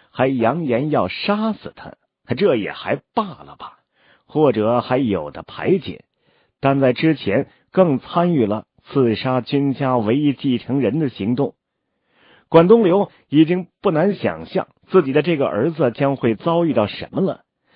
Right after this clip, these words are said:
他只是感到悲哀，来到了天香城，只是区区的两天的时间而已，而自己的这个儿子居然连番做出了这么多，真的可以说是惊天地泣鬼神的大事。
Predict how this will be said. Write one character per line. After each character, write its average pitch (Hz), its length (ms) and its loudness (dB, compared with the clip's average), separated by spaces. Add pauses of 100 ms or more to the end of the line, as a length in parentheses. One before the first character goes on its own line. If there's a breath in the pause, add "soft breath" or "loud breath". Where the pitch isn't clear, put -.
(180)
他 127 140 -4
只 120 220 -2
是 139 160 -4
感 98 240 -2
到 120 160 0
悲 135 220 0
哀， 131 280 -4 (300)
来 151 240 2
到 175 140 2
了 139 100 2
天 180 300 -2
香 175 200 -2
城， 135 320 -4 (260 soft breath)
只 147 180 2
是 156 140 2
区 202 320 -4
区 196 200 -4
的 165 120 2
两 87 340 0
天 185 200 -2
的 135 140 4
时 117 220 -2
间 139 160 0
而 110 180 0
已， 87 160 -6 (480)
而 180 180 4
自 202 220 0
己 120 160 -2
的 131 100 0
这 180 160 2
个 147 120 0
儿 131 280 0
子 147 240 -2 (280 soft breath)
居 175 180 2
然 160 180 2
连 196 380 4
番 196 300 2
做 165 240 2
出 151 100 -6
了 170 120 0
这 233 200 0
么 151 160 0
多， 143 380 0 (360 soft breath)
真 123 200 0
的 107 100 0
可 117 220 -6
以 113 160 -2
说 123 200 -4
是 107 180 -6
惊 196 300 -2
天 185 260 -2
地 147 220 0
泣 - 260 -4
鬼 110 300 0
神 113 220 -4
的 185 80 -4
大 139 300 -2
事。 - 240 -6